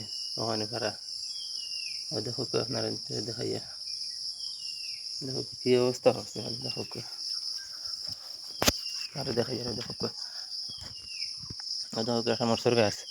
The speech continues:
Already মরিচ ধরছে। কিন্তু সে কিতা করছে? ও দেখো তো। একদম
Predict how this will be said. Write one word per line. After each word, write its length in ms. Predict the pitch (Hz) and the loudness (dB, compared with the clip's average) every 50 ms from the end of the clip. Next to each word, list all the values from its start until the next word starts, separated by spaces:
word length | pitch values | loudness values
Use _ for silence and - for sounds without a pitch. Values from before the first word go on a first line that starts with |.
| - - - - - - - - - - - - - - | -6 -6 -6 -6 -8 -8 -8 -10 -10 -8 -6 -4 0 6
Already 260 | - 123 117 120 117 120 | 10 12 12 12 12 12
মরিচ 240 | 113 113 113 110 - | 12 12 12 12 12
ধরছে। 320 | 127 120 113 - - - 101 - - - - - - - - - - | 12 12 12 12 12 10 8 8 8 0 -2 -2 -4 -6 -6 -4 -2
কিন্তু 160 | 135 123 - 120 | -2 0 2 4
সে 120 | 127 120 | 6 8
কিতা 180 | 127 117 - 117 | 10 10 10 10
করছে? 240 | 117 113 - - 139 143 - - - - - - - - - | 8 8 4 4 4 2 2 -2 -8 -8 -10 -8 -6 0 2
ও 100 | 131 110 | 4 4
দেখো 200 | 110 - - - - | 4 2 -2 -4 -4
তো। 100 | - 139 - - - - - - - - - - - - - - - - - - - - - - - - - - - - - - - - - - - - - - - - - - - - 147 143 147 143 143 143 | -4 -2 -2 -2 -4 -6 -6 -4 -4 -4 -4 -4 -4 -4 -4 -4 -4 -4 -4 -4 -4 -6 -6 -6 -4 -4 -4 -2 -2 -2 -2 -2 -2 -4 -4 -2 -2 -2 -2 -2 -2 -2 -2 -2 2 2 2 4 4 2 2 2
একদম 440 | 135 - - - 147 147 147 139 | 0 0 -2 4 10 10 10 10